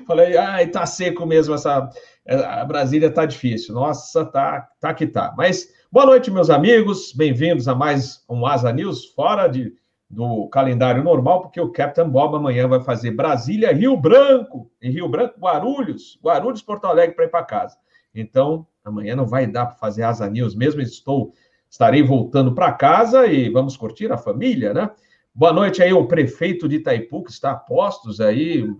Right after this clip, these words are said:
seja bem-vindo, prefeito de Itaipu, Marcos Luiz, e tantos outros amigos, até da, do Reino Unido, e já me avisaram: olha, vou tá assistindo tal jogo, mas vou acompanhar. Então vamos lá, vamos fazer o Asa News. Aliás,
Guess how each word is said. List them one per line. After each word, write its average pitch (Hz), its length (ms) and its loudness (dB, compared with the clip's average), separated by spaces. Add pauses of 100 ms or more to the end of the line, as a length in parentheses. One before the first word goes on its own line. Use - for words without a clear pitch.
(120)
seja 117 320 -2
bem-vindo, 123 560 0
prefeito 123 340 -2
de 104 40 -4
Itaipu, 156 540 0
Marcos 131 400 2
Luiz, 147 680 2 (420)
e 107 120 -4
tantos 131 480 0
outros 131 360 -2
amigos, 117 440 -2
até 151 320 2
da, 127 260 0
do 113 160 -6
Reino 135 300 2
Unido, 123 560 0 (300)
e 120 400 -2
já 143 460 -2
me 127 100 0
avisaram: 143 480 4
olha, 208 200 6
vou 170 140 -6
tá 220 120 -4
assistindo 196 420 -14
tal 139 260 0
jogo, 190 380 0
mas 156 220 0
vou 180 100 -2
acompanhar. 170 640 -4
Então 262 200 -2
vamos 220 300 2
lá, - 260 -10
vamos 240 200 0
fazer 175 240 0
o 165 120 4
Asa 151 200 2
News. 220 320 0
Aliás, 226 460 0